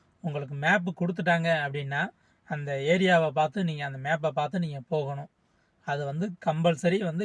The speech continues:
எல்லாருக்கும் தெரிஞ்சிருக்கணும் அப்படிங்கிறது தான் வந்து எதிர்பார்க்குறாங்க. புதுசா நீங்க வெளிநாட்டுக்கு வாரீங்க அப்படின்னா, உங்களுக்கு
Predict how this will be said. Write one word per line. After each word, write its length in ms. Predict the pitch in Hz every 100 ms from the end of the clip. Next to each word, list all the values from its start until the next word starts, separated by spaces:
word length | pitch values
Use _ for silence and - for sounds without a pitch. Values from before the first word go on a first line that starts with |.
| 165
எல்லாருக்கும் 500 | 147 160 160 185 139
தெரிஞ்சிருக்கணும் 600 | 170 185 175 151 165 151
அப்படிங்கிறது 460 | 139 147 147 143
தான் 180 | 156 190 - _ _
வந்து 160 | 190 165 151
எதிர்பார்க்குறாங்க. 680 | 160 160 151 131 139 135 135 _ _ _ _
புதுசா 400 | 190 190 220 220 208
நீங்க 180 | 190 156
வெளிநாட்டுக்கு 460 | 151 185 175 156
வாரீங்க 360 | 147 151 156 151
அப்படின்னா, 340 | 143 135 135 175
உங்களுக்கு 360 | 170 156 147